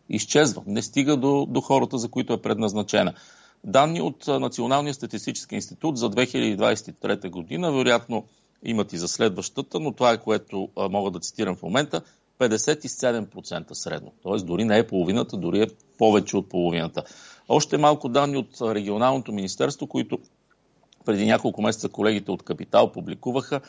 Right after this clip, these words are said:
а, за В К дружества в страната и, и загубите на вода там. В Шумен – осемдесет и три цяло и седем процента.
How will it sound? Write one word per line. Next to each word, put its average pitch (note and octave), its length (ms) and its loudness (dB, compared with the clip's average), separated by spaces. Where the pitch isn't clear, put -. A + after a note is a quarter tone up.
а, G#2 280 4
за G2 200 -2
В B2 240 2
К C3+ 180 2
дружества A#2+ 680 -4
в - 80 -16
страната G#2+ 600 0
и, G2+ 420 -2
и G2 260 0
загубите A2 540 0
на F#2+ 120 -4
вода E2+ 300 0
там. G2 340 0
В F2+ 120 -8
Шумен – A#2+ 440 0
осемдесет F2+ 580 -4
и A#2 160 -4
три G#2 160 -10
цяло G#2 280 2
и F#2 40 -4
седем F2+ 400 0
процента. - 480 -16